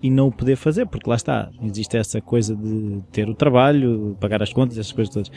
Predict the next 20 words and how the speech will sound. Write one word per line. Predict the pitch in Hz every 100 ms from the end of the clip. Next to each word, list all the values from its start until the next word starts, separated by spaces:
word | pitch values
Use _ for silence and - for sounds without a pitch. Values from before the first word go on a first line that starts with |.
| - -
mas | 131
sentir | - 135 - 143
que | -
estava | - 139 127 131
ali | 135
uma | 139 131
coisa | - 139 135
que | -
se | -
pudesse, | 139 127 131 - 123
atiravas | 131 120 120
de | -
cabeça | 120 127 117
e |
mergulhavas | 117 107 120 117 113
e | 120
não | 113
fazias | 117 117 117
outra | 113 110
coisa. | 104 95